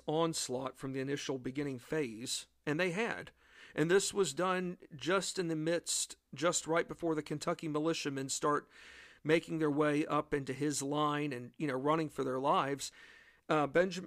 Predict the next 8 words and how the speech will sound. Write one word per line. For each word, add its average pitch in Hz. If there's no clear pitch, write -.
Major 180
General 170
Butler, 160
uh, 131
did 170
have 156
some, 147
uh, 135